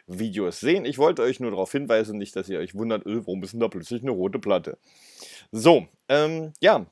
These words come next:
wie gesagt, das soll's von mir gewesen sein. Ich wünsche euch, äh, einen fantastischen Start in die Woche und, ähm, wir sehen uns allerspätestens am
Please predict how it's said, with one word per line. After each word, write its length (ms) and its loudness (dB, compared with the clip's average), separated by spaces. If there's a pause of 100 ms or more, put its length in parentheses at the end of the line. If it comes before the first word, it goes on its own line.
wie 120 -2
gesagt, 280 2
das 80 0
soll's 180 2
von 160 0
mir 120 0
gewesen 380 -2
sein. 420 -2
Ich 180 -8
wünsche 280 -4
euch, 340 -2
äh, 40 -10
einen 440 -2
fantastischen 600 -4
Start 480 -4
in 120 -6
die 120 -4
Woche 480 -2
und, 560 -4
ähm, 600 -4
wir 180 -4
sehen 220 -6
uns 220 -8
allerspätestens 1200 -6
am 420 -8